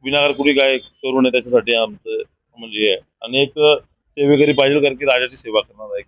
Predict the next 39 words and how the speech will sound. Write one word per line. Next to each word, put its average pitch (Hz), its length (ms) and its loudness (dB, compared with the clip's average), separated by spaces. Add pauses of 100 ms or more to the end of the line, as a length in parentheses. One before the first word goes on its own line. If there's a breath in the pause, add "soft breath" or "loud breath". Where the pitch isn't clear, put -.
जण 104 100 -20 (1040)
पाहिजे. 104 160 -10 (220)
त्यासाठी 135 280 0
आम्ही 147 160 0
सातत्याने 127 440 -2
पत्रव्यवहार 135 320 0
केलेला 123 360 0
आहे, 92 120 -4 (920)
ते 120 80 -8
राजा 117 220 0
कसा 110 160 -2
असला 107 180 -4
पाहिजे. 110 120 0
आणि 143 120 2 (360)
रोषणाई 190 360 0
झाली 143 220 -2
पाहिजे 127 300 0 (380)
त्यासाठी 135 240 0
पत्र 131 280 0
केला 131 180 0
होता, 123 160 0
पण 135 200 0
आजच 135 240 0
ती 143 160 -4
लाईट 131 200 0
चाललेत. 117 280 0 (640)
तर 113 40 -2
आम्हालाही 120 380 0
बरं 123 200 0
वाटतं 120 240 -2
की 123 240 0 (320)
आम्ही 117 240 -2
जी 127 120 -2
पत्र 127 440 0
दिलं 123 260 2
त्याचा 117 480 0
मागणीला 113 420 -4
लाईट 113 340 -4
चाललेत, 107 360 -4